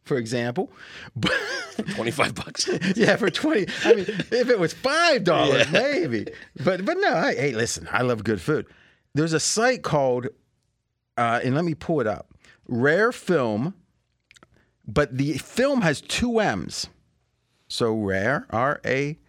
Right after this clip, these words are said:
Speaker 1: R E, film with two M's. You see it?
Speaker 2: Mm-hmm.
Speaker 1: Okay. This has about three thousand movies available for streaming for free. No cost ever. You don't even have to sign up.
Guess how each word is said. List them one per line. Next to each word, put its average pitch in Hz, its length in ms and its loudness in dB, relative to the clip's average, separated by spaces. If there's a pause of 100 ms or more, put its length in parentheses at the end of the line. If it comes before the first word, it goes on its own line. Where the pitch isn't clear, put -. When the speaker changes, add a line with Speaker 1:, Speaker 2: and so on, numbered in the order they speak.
(540)
Speaker 1:
R 113 320 2
E, 113 220 -4 (240)
film 131 400 -2 (420)
with 113 180 -4
two 185 180 0
M's. - 340 -8
You 113 120 -4
see 139 160 -2
it? 202 200 -4
Speaker 2:
Mm-hmm. 120 180 -4 (380)
Speaker 1:
Okay. 127 300 -2 (680)
This 190 240 0
has 170 680 0 (560)
about 131 260 0
three 202 360 0
thousand 175 580 2
movies 123 640 -2 (140)
available 139 520 0
for 185 140 -6
streaming 113 640 -4 (760)
for 196 220 0
free. 220 500 -2 (920)
No 156 200 0
cost 208 440 0
ever. 151 420 0
You 131 100 -4
don't 160 80 2
even 151 60 2
have 147 100 0
to 131 40 -10
sign 147 200 0
up. 117 100 -6